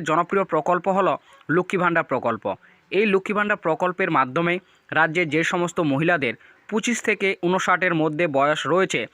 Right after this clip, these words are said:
শুধুমাত্র সেই সমস্ত মহিলাদের প্রতি মাসে মাসে আর্থিকভাবে সহযোগিতা দিয়ে থাকে রাজ্য সরকার। তবে লক্ষ্মী ভাণ্ডার প্রকল্পে এসসি এবং এসটি মহিলাদের প্রতি মাসে এক হাজার টাকা এবং জেনারেল ক্যাটাগরি মহিলাদের প্রতি মাসে পাঁচশো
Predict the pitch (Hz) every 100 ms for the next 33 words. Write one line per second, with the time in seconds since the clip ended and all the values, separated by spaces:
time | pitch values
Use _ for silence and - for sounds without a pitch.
0 | _ _ - 196 214 214 208 208 202 180
1 | 170 180 175 170 175 131 147 180 151 123
2 | - - _ 190 208 247 220 196 208 202
3 | 202 147 117 _ - 139 160 - 202 180
4 | 170 - 156 160 160 170 160 139 160 180
5 | 165 123 - - 120 143 139 135 123 -
6 | 104 - - _ - 208 226 190 185 202
7 | 208 208 - 160 185 175 185 180 151 160
8 | - 180 170 135 143 - 175 180 185 131
9 | 113 _ _ _ 165 180 202 185 180 196
10 | 135 135 151 156 165 160 170 - _ -
11 | 147 175 175 135 156 170 170 160 165 170
12 | 143 143 170 131 98 - _ - 196 226
13 | 208 - 123 113 - 151